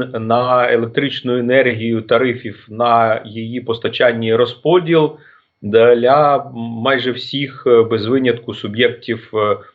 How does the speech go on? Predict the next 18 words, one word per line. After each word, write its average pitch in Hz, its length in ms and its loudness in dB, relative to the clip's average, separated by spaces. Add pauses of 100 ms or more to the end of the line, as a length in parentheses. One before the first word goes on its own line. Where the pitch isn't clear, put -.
(200)
господарювання. 113 920 2 (600)
Е, 117 100 2
це 143 160 0
буде 147 240 0
достатньо 147 580 -4
серйозне 123 1040 -4
зростання 123 800 0
цін, 143 720 -4
і 123 120 -8
воно 127 280 -2
вплине 135 580 0
в 120 60 -6
тому 135 300 2
числі 127 540 -4
і 117 60 -2
на 120 200 2
інфляційні 120 720 -2
показники. 113 920 -4